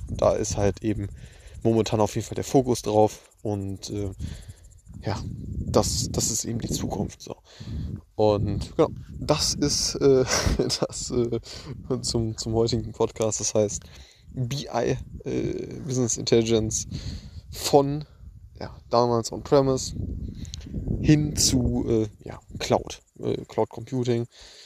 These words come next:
und dort, äh, die verschiedenen Anbieter, die es da eben gibt. Allem voran auf jeden Fall mal Snowflake zu nennen, ne?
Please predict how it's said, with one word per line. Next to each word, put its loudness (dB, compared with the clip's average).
und -2
dort, -4
äh, 0
die -10
verschiedenen -4
Anbieter, 2
die -8
es -8
da -4
eben -10
gibt. -14
Allem 8
voran 2
auf -10
jeden -2
Fall 2
mal -4
Snowflake 2
zu 4
nennen, -2
ne? -2